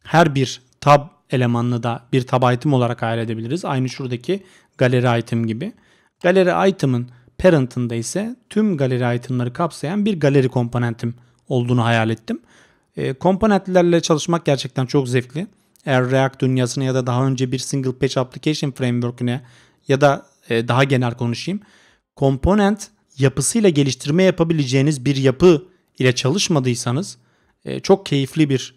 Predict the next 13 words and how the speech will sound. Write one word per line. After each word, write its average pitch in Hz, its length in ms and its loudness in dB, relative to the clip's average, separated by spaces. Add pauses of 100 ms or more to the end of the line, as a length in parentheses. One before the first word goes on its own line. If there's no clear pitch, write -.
(140)
iş - 160 -2
olduğunu 131 280 2
söylemek 135 420 2
istiyorum 120 340 -4
komponentle 117 560 -6
çalışmanın. 131 520 -6 (280)
Hemen 233 280 -2
diğer 165 180 0
başlığımız 139 420 -4
altına 131 320 -6
geçiyoruz. 208 540 -8 (380)
Virtual 180 460 -2
dom. 165 220 -4